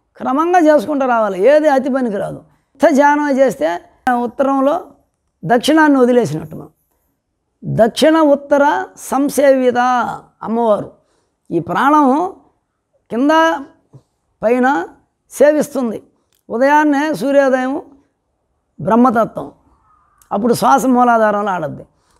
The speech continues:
మధ్యాహ్నం విష్ణుతత్వం బొడ్డులో ఆడుతుంది. సాయంత్రం లయం హృదయ కమలంలో ఆడుతుంది హంస జపం.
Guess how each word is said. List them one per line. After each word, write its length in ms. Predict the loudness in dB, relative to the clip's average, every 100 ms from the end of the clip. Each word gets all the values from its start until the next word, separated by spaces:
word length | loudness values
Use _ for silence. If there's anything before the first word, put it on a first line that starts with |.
| -10
మధ్యాహ్నం 460 | -4 0 0 2 0
విష్ణుతత్వం 640 | -2 -4 -4 -4 -6 -16 -18 _ _ -6
బొడ్డులో 400 | -2 0 2 2
ఆడుతుంది. 480 | 0 -4 -12 -16 -20 _ _ _ _ _ _ _
సాయంత్రం 720 | -4 0 2 2 2 0 -6 -14 _ _ _ _ _ _ _ -8
లయం 440 | 2 2 2 -2 -16 _ _ _ _ _ _
హృదయ 280 | -6 -2 -2
కమలంలో 500 | -2 -2 -2 -2 -2
ఆడుతుంది 420 | -2 -4 -6 -8 -8
హంస 280 | -8 -6
జపం. 280 | -8 -10 -14